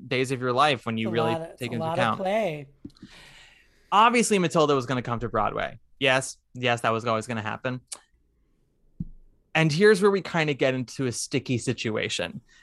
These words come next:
Speaker 1: because the Royal Shakespeare Company said, "Remember when we did Les Mis? Remember how that show has made billions of dollars? We did not make billions of dollars from that because we were partnering with, uh, pompous douche Cameron Mackintosh."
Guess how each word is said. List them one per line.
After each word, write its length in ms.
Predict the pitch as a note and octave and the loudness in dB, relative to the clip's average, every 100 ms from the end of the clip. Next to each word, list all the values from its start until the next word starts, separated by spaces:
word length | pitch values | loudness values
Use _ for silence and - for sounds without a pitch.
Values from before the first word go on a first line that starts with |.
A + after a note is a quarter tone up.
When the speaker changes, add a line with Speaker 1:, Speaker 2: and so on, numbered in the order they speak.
| - | -4
Speaker 1:
because 420 | D3+ D3 C#3 C#3 - - | 0 2 0 0 -12 -8
the 100 | C#3 | -2
Royal 300 | C3+ D3 F#3+ | 4 6 6
Shakespeare 420 | - F3+ D#3+ D3 B2 | 4 -2 -2 -4 -2
Company 600 | A#2 A2 A2 G#2 G#2 - _ - | -4 -4 -4 -6 -6 -12 _ -8
said, 200 | - C#3 | 0 2
"Remember 300 | G3 D4 F4+ F#4 | 4 6 6 6
when 80 | |
we 100 | B3 | 4
did 200 | G3+ G3 | 4 4
Les 120 | E3 C#3+ | 4 4
Mis? 380 | B2 B2+ - _ _ _ _ - | 2 0 -4 _ _ _ _ -4
Remember 200 | G3+ A#3 | 0 4
how 100 | A#3+ | 4
that 140 | G3 | 4
show 180 | - D#3+ | 4 2
has 160 | D#3 D3 | 2 -2
made 180 | C#3+ B2 | -4 -4
billions 280 | A#2+ B2 | -4 -4
of 80 | A#2+ | -2
dollars? 400 | A2+ A2 B2 - _ _ _ _ _ _ | 0 2 0 -6 _ _ _ _ _ _
We 180 | C#3+ B3+ | 0 0
did 160 | A#3 G#3+ | 2 4
not 220 | G3+ G#3 | 4 4
make 240 | D3+ A2+ | 0 -4
billions 280 | A#2+ A2 A2 | -6 -6 -6
of 60 | A2+ | 0
dollars 300 | G#2+ G#2 G#2 | 0 0 -4
from 120 | A2+ | -6
that 200 | G#2+ A#2+ - | -4 -4 -6
because 260 | C3 C#3+ | 0 2
we 140 | C#3 F#3+ | 4 4
were 140 | G3+ | 4
partnering 520 | E3 C3+ C3+ B2+ B2 | 6 2 2 -2 0
with, 200 | A#2+ A#2 _ _ _ _ _ _ - | 0 -2 _ _ _ _ _ _ 2
uh, 220 | B2+ A#2+ | 4 4
pompous 380 | - D3 C#3+ B2 | 4 2 2 -4
douche 400 | - B2+ A#2+ - _ _ _ _ _ _ - | -6 -6 -6 -8 _ _ _ _ _ _ -18
Cameron 300 | - A2+ C#3+ | -8 -2 2
Mackintosh." 540 | G#3 G#3+ A#2 F#2 - | 2 2 0 -2 -4